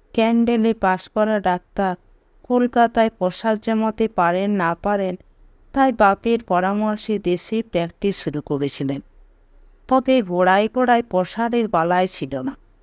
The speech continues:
তখনও গ্রামের গগন কবরেজ মধ্য গগনে। প্রসার হতে থাকলো গগন কবরেজের ভীমরতি হওয়ার পর থেকে। কিন্তু ওই প্রথম দিকে ভয় ভা। সত্যভূষণ গিয়ে উদয় হলে যেন নির্মল ডাক্তার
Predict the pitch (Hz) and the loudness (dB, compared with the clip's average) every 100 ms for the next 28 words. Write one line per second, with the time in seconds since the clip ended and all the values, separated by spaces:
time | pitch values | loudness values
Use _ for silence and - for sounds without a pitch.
0 | _ - - 233 240 269 262 254 202 202 | _ -8 -2 -2 0 2 2 4 2 2
1 | 202 220 233 226 180 190 220 226 233 226 | 2 0 0 2 0 2 -2 0 -2 -2
2 | 220 226 220 170 160 - 175 190 160 135 | 0 0 0 -2 -2 -4 -6 -4 -2 -2
3 | 131 127 139 _ _ _ _ _ - _ | -2 -4 -6 _ _ _ _ _ -20 _
4 | _ _ _ _ - 220 - 262 262 262 | _ _ _ _ -2 -2 2 2 2 2
5 | 254 247 - 262 247 240 240 185 185 214 | 2 0 0 0 2 2 2 2 2 0
6 | 226 226 226 214 233 220 226 196 180 180 | 0 0 0 0 -2 2 0 0 -4 -2
7 | 202 220 220 214 208 214 214 170 156 - | 0 0 0 0 2 0 0 0 -2 -2
8 | - 143 - 143 _ - _ - _ - | -6 -8 -8 -14 _ -20 _ -20 _ -20
9 | _ _ _ - 262 262 254 254 - 214 | _ _ _ 0 4 4 4 2 2 2
10 | 240 240 185 180 226 247 247 247 240 262 | 2 2 0 2 0 2 2 2 0 -2
11 | - 180 175 165 - 127 - _ _ _ | -2 0 2 0 -4 -16 -20 _ _ _
12 | _ _ _ _ - - 254 247 - 247 | _ _ _ _ -16 -4 -2 0 2 4
13 | 240 233 254 247 240 240 196 175 202 214 | 2 0 2 2 2 0 0 0 0 0
14 | 214 233 247 247 240 240 208 190 196 214 | 0 2 2 2 2 2 0 0 -2 0
15 | 226 240 233 - 196 180 | 0 0 -2 0 0 0